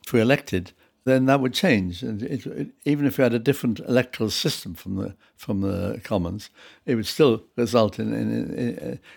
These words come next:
in a d-, different situation from now. Mind you, it would be possible to contrive a way so that no one party had an overall majority, and that would still be desirable in order that there is that element of checks and balances against a very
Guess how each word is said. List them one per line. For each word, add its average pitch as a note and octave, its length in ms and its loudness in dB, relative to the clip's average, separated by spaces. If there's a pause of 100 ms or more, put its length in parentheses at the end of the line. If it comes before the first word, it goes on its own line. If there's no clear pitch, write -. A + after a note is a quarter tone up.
(140)
in A2 160 0
a - 20 0
d-, A#2+ 240 -8
different B2+ 300 -2
situation G#2+ 520 -2
from B2 200 -4
now. G2 360 2 (480)
Mind C#3+ 300 6
you, B2 320 6
it A2+ 160 -4
would A2+ 100 -8
be A#2 120 0
possible A#2 480 2
to G2+ 100 -10
contrive A#2 640 4
a F#2+ 60 2
way F#2 400 -2 (240)
so - 180 0
that A2 180 0
no A#2 200 2
one A2 240 0
party A2 320 2
had G#2 220 -2
an G#2+ 120 -4
overall G#2 400 0
majority, G#2+ 460 0
and A2 80 -2
that A#2 160 -4
would - 120 -12
still C#3 220 2
be G#2+ 140 0
desirable G2 720 2 (240)
in G#2+ 100 2
order A2+ 220 4
that G2+ 180 -2
there A#2 100 -2
is G#2+ 140 0
that G#2+ 140 4
element G#2 280 2
of G#2 120 -18
checks - 320 -8
and F#2 100 -4
balances G#2 500 -4 (280)
against A2+ 400 -2
a - 20 0
very G#2+ 400 2